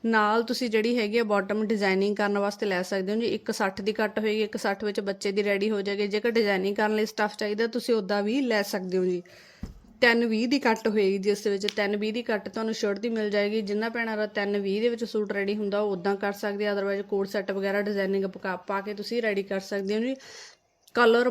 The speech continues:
ਬਹੁਤ ਹੀ ਜ਼ਿਆਦਾ ਪਿਆਰਾ ਹੈਗਾ ਜੀ। ਇਸੇ ਦੇ ਵਿੱਚ ਹੀ ਤੁਹਾਨੂੰ ਇੱਕ ਰੈੱਡ ਮਹਿਰੂਨ ਕਲਰ ਮਿਲੇਗਾ। ਮਹਿਰੂਨ ਕਲਰ almost ਸਾਰੀਆਂ ਭੈਣਾਂ ਦਾ ਹੀ ਫੇਵਰੇਟ ਹੁੰਦਾ ਆ ਜੀ।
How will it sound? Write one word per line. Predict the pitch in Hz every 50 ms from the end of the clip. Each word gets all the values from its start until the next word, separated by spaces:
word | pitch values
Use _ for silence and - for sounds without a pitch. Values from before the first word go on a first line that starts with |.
| 214 196 -
ਬਹੁਤ | 208 208 208 220 240 240 247 -
ਹੀ | 226 226 240 233
ਜ਼ਿਆਦਾ | 220 214 208 202 196
ਪਿਆਰਾ | 196 - 196 190 190 190
ਹੈਗਾ | 202 190 175 170 185 185
ਜੀ। | 180 180 180 175 - - - - - - -
ਇਸੇ | 220 233 240 - 269 262
ਦੇ | 254 262 269
ਵਿੱਚ | 240 247 226 -
ਹੀ | 247
ਤੁਹਾਨੂੰ | 233 254 247 240 233
ਇੱਕ | 226 226 - 233 226 226 226 220 226 202
ਰੈੱਡ | 208 208 208 196 226
ਮਹਿਰੂਨ | 226 226 220 208 220 202 202 196 220 233 240
ਕਲਰ | - 247 233 233 220
ਮਿਲੇਗਾ। | 214 214 202 185 185 185 185 190 185 185
ਮਹਿਰੂਨ | 190 196 214 220 214 214 214 226 233
ਕਲਰ | 220 233 226 226 220
almost | 220 220 214 220 220 220 226 233 - - 233
ਸਾਰੀਆਂ | 226 - 226 208 202 214 220 226
ਭੈਣਾਂ | 220 233 226 220 214
ਦਾ | 202
ਹੀ | 202 214 220
ਫੇਵਰੇਟ | 214 233 196 190 202 214 208 233
ਹੁੰਦਾ | 214 208 196 196 196 196 196
ਆ | 196
ਜੀ। | 202 226